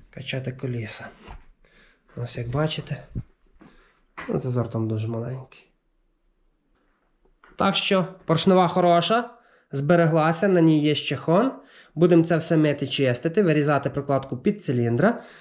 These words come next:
дві прокладки під клапана, терти клапана. Коли це все помиємо, будемо збирати, включимося. Масло було добре. Так, і що у нас виходить по компресорі? Е, ми це все вимили, вичистили,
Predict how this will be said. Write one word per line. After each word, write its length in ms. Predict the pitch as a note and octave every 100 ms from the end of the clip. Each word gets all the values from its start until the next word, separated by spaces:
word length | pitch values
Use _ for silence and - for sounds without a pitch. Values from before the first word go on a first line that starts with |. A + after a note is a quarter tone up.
| - _
дві 320 | A#2+ B2 D3
прокладки 460 | D#3+ C#3 D3+ B2+ A#2+
під 240 | - -
клапана, 460 | - A2+ A2+ A#2+ F#3+
терти 340 | - D#3+ D#3+
клапана. 640 | - B2+ - C#3 A#3 F#3+ - - _ _ _ _ _
Коли 180 | E3 D#3+
це 100 | D#3
все 160 | D#3+
помиємо, 380 | C3+ D#3+ F#3+ F#3
будемо 220 | F3 E3
збирати, 460 | C#3 D#3+ G#3+ C4+ D#3+
включимося. 720 | - C3 C3+ C#3+ C#3+ - C#3+ - _
Масло 320 | D3 D3 - C3+
було 120 | C3
добре. 360 | B2 C3 _ - _ _ _ _ _
Так, 300 | E3 D#3+ -
і 40 |
що 160 | C#3+ G#3+
у 40 |
нас 120 | G#3 G3
виходить 520 | G3+ F#3+ G#3 F3+ F3+
по 100 | E3+
компресорі? 680 | E3+ D#3+ D#3+ B2+ B2+ C3 C3+ C3+
Е, 180 | C#3+ C#3+
ми 80 | F3
це 100 | F#3
все 160 | E3
вимили, 380 | F#3+ F#3+ E3 D3+
вичистили, 580 | E3 A#3 C4 - C4+ C4+